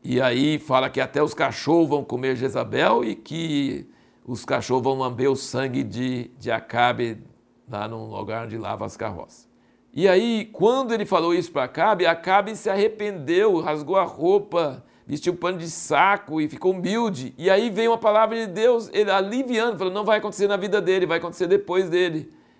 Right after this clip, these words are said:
Então você percebe que até com pessoas más, quando a pessoa mostra arrependimento, Deus é sensível e diminui o castigo. Mas o juízo final que ia ter sobre ele não foi retirado.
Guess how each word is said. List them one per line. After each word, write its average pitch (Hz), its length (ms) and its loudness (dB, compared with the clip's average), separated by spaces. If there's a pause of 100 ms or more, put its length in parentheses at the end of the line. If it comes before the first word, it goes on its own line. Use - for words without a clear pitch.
(240)
Então 156 140 -6
você 202 140 0
percebe 196 640 0
que 185 140 0
até 202 440 0
com 269 160 -6
pessoas 233 400 0
más, 160 680 -2 (100)
quando 180 160 -2
a 175 60 0
pessoa 180 340 0
mostra 185 300 2
arrependimento, 226 960 -2 (340)
Deus 214 640 2 (280)
é 208 320 0 (100)
sensível 220 840 0
e 240 380 -6 (380)
diminui 196 680 0
o 185 100 -2
castigo. 185 520 -4 (500)
Mas 135 460 -2
o 208 240 4
juízo 156 840 2
final 120 640 -2
que 113 140 -8
ia 110 100 0
ter 113 200 -4
sobre 101 240 -6
ele 208 440 2
não 98 160 -12
foi 87 200 -10
retirado. - 580 -2